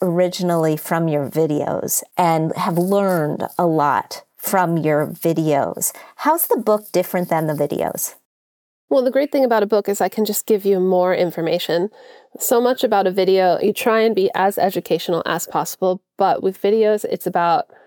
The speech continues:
Speaker 2: entertainment first. So you gotta keep things moving.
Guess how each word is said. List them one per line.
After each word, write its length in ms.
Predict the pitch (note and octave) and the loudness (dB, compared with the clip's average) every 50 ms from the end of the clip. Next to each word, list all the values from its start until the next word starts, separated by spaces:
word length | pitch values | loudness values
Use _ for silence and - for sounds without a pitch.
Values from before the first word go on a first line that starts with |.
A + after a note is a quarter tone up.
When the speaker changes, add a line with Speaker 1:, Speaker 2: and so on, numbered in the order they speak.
| _ _ _ _ _ _ _ _ _ - | _ _ _ _ _ _ _ _ _ -4
Speaker 2:
entertainment 680 | - G3 G3 G3+ G#3 - - G3 E3+ E3+ F3 - - - | -2 0 2 2 0 0 0 0 2 2 2 0 -2 -4
first. 520 | - - D#3+ D#3+ G#3+ - - - - - | -4 -2 -2 -2 -2 -6 -8 -12 -10 -8
So 140 | - - G3 | -4 0 0
you 80 | F3+ F3+ | 2 2
gotta 240 | F#3+ F3 E3 F3 | 2 2 0 0
keep 300 | E3 - - F#3 - _ | -2 -4 -4 -6 -4 _
things 260 | - F3 F3 F3 - - | -2 0 0 0 0 0
moving. 640 | G3 G3+ G3+ G3+ F#3+ G3+ F#3+ F#3+ F#3+ G3 G#3 G#3+ | 2 2 2 2 2 2 2 2 2 2 0 -2